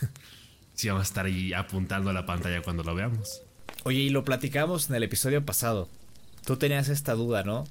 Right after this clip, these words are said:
Speaker 2: Decías, "Todavía no vemos a esta Ellie agresiva, todavía no vemos a, a esta Ellie,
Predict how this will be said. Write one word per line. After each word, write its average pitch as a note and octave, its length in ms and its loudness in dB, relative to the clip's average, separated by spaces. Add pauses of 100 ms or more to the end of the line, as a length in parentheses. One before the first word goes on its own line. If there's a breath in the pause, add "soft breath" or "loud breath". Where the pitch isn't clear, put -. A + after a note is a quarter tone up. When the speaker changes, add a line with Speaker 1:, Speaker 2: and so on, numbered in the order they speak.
Speaker 2:
Decías, - 560 0 (160)
"Todavía C#3 320 2
no C#3 100 2
vemos C3+ 320 0
a A#2 80 4
esta A#2 300 2
Ellie A2+ 560 2 (680 loud breath)
agresiva, A#2 600 2
todavía A#2+ 240 2
no A#2+ 100 0
vemos A#2 280 0
a, G2+ 360 0 (220)
a G#2 140 -2
esta A2 280 -2
Ellie, G2+ 800 -2